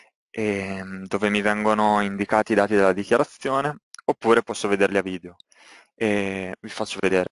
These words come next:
a video, giusto per, per capire un po' com'è la funzionalità. Nell'altra parte,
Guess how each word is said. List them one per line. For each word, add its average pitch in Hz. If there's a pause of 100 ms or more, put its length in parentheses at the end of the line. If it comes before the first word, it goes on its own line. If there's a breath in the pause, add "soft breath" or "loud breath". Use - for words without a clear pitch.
a -
video, 90
giusto 95
per, 90 (2500)
per 104
capire 98
un 92
po' 92
com'è 98 (180)
la 101
funzionalità. 107
Nell'altra 101
parte, 101